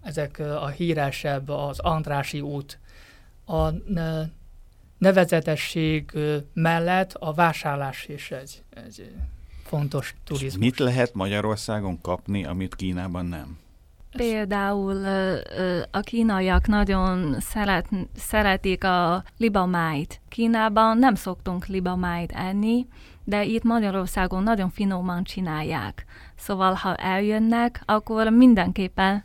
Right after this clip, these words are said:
Speaker 3: meg akarják kóstolni a libamájt. És ezen kívül még a ha-, halászlét, meg a gulyásleves,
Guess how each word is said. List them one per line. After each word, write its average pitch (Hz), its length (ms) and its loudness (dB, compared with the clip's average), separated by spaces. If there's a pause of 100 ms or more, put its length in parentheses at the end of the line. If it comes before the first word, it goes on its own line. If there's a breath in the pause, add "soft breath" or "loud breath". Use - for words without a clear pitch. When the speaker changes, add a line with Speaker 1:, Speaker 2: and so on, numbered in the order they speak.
Speaker 3:
meg 208 220 2
akarják 185 640 -2 (100)
kóstolni 180 760 0
a - 80 -2
libamájt. 175 800 0 (420 loud breath)
És - 160 -6
ezen 208 300 2
kívül 196 480 2
még 165 320 -2
a 165 40 0
ha-, 175 340 -6
halászlét, 196 1000 0
meg 170 260 -4
a 160 140 0
gulyásleves, 190 1000 0